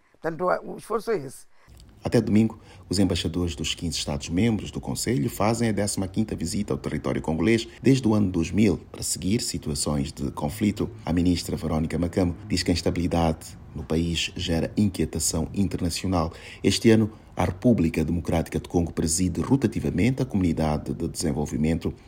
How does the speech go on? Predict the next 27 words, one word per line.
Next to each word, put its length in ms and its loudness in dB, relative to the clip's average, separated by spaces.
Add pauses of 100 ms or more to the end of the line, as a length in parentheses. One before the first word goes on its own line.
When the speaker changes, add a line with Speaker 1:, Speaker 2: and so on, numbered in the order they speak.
(160)
Speaker 2:
da 200 0
África 320 -4
Austral, 460 2
sadec. 540 -2 (480)
Speaker 1:
Os 140 -4
embaixadores, 600 0 (120)
logicamente, 640 -4
consertam 720 -4 (320)
para 160 2
ver 300 -2
que, 240 -4 (560)
que 120 -6
coisa, 300 0
como 180 -2
chama, 300 2
como 640 -2 (460)
abordar 520 2
a 40 -6
questão, 500 -2 (600)
ah, 160 2
quando 220 2
estiver 320 -2
efetivamente 480 -6
na 100 -4
R 80 -6
D 140 -10
C, 280 -10